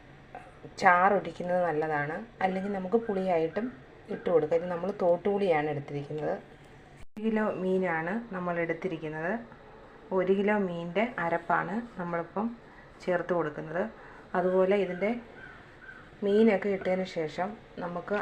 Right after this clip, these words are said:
ആ കുറച്ച് അരപ്പൊക്കെ ഒന്ന് കുറുകി വന്നു കഴിഞ്ഞാൽ നമ്മൾ കുറച്ചുകൂടെ നമുക്ക് ചാറ്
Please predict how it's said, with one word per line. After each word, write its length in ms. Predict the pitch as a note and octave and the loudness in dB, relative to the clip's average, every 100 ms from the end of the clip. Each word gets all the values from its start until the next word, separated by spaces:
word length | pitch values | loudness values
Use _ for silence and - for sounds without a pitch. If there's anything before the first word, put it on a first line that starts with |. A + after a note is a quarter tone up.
| E3 | 0
ആ 60 | E3+ D3+ - - - - - - | -2 -4 -6 -10 -14 -14 -10 -4
കുറച്ച് 360 | F#3+ F#3 G#3 G3 - - - - - - - - - - - - - - - - F#3 | -2 0 -2 -2 -4 -18 -20 -20 -20 -20 -20 -20 -20 -20 -20 -20 -20 -20 -12 -2 2
അരപ്പൊക്കെ 440 | F#3+ F#3+ F#3+ F#3 | 2 2 0 2
ഒന്ന് 160 | F3+ F3+ - | 0 -2 -4
കുറുകി 260 | F3 F#3 F#3+ | 0 2 2
വന്നു 220 | D#3+ F3 F#3+ | 0 -2 0
കഴിഞ്ഞാൽ 420 | D#3 D3 D3 D3 F3 G#3 - - - - - - | 2 0 -2 -4 -6 -8 -14 -20 -20 -20 -18 -10
നമ്മൾ 200 | E3+ F3 F#3 F#3 - - - - - | -4 0 0 0 -6 -20 -20 -12 -6
കുറച്ചുകൂടെ 380 | F3 - G3 G3 | -4 -2 0 0
നമുക്ക് 260 | F3 F3 G#3 G#3 | -2 -2 -4 -2
ചാറ് 300 | F#3+ E3+ F#3 | -2 0 0